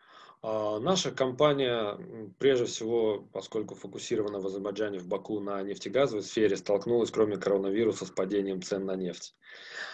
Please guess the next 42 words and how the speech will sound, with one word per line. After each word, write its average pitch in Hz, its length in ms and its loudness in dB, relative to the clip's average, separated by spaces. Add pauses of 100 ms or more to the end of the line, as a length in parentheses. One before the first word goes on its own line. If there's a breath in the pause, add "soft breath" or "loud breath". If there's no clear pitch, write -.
(120)
А, 107 280 4
с 98 100 0
одной 156 220 8
стороны, 131 260 6
это 123 160 4
наша 113 260 4
общая 151 380 8
боль. 131 400 10 (500 soft breath)
А 110 80 -4
с 107 80 -2
другой 131 300 6
стороны, 135 720 6
хочу 127 340 0
всех, 127 300 0
так 110 100 -4
сказать, 117 340 2
немного 113 280 -4
успокоить. 117 720 2 (320 loud breath)
Не 120 160 -4
все 175 160 0
так 165 200 2
плохо, 156 280 -2
как 120 260 0
кажется. 101 440 2
И 110 40 0
вот 117 160 0
эти 123 200 -2
страшные 123 560 0
новости, 123 500 2
что 113 240 -6
нефть 120 280 -4
продается 110 540 -2
дешевле, 101 800 -2 (680 soft breath)
в 107 140 -8
минуса 120 500 4
ушла, 139 480 6
и 117 40 10
она 104 200 2
действительно 123 440 -4
уходила 120 420 2
в 101 80 -4
минуса. 107 540 -2